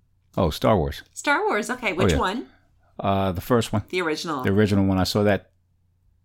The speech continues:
Speaker 1: twice, I believe.
Speaker 2: Okay.
Speaker 1: But I don't, uh, once I give it once, I don't go back.
Speaker 2: Yeah, I don't either. I'm having
Speaker 1: That's
Speaker 2: a
Speaker 1: a
Speaker 2: hard
Speaker 1: tough
Speaker 2: time.
Speaker 1: question. Yeah.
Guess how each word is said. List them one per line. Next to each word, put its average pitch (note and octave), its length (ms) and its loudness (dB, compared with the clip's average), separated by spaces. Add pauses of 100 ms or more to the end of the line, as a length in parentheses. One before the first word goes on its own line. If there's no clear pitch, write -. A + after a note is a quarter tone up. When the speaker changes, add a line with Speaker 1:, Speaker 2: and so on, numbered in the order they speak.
(160)
Speaker 1:
twice, G#2 600 2 (880)
I F3+ 60 -2
believe. F3 420 -2 (180)
Speaker 2:
Okay. A#3 320 -6
Speaker 1:
But - 40 0
I G2 80 4
don't, G2+ 300 2
uh, G2+ 140 -4
once A#2 240 0
I C3 80 2
give B2 180 2
it A#2+ 40 2
once, A#2 360 2
I G2 60 0
don't G2+ 160 0
go G#2+ 120 2
back. F#2+ 360 0 (100)
Speaker 2:
Yeah, B3 460 -4 (100)
I B3 100 -4
don't F#4 200 -4
either. F#4 240 -4
I'm G3+ 100 -4
having A3 160 -4
Speaker 1:
That's - 60 -4
Speaker 2:
a - 20 -6
Speaker 1:
a - 40 -6
Speaker 2:
hard C4+ 80 -2
Speaker 1:
tough B2 120 4
Speaker 2:
time. - 80 0
Speaker 1:
question. B2 460 0
Yeah. F#2+ 240 -2